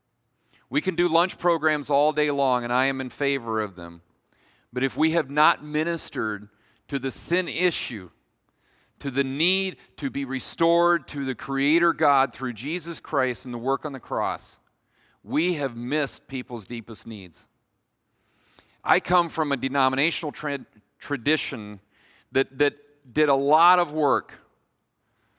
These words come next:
in meeting humanitarian needs. Good stuff. But we're often timid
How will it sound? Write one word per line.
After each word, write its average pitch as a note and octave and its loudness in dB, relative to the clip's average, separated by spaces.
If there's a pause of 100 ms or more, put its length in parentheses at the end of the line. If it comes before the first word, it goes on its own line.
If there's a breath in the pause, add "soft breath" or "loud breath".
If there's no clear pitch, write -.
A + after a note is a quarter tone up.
(420)
in C#3 -4
meeting D3+ 0
humanitarian C#3 0
needs. B2 -8 (240)
Good F3+ -2
stuff. D3 -2 (2000)
But C#3 2
we're D3 4
often C3 2 (240)
timid C#3+ -4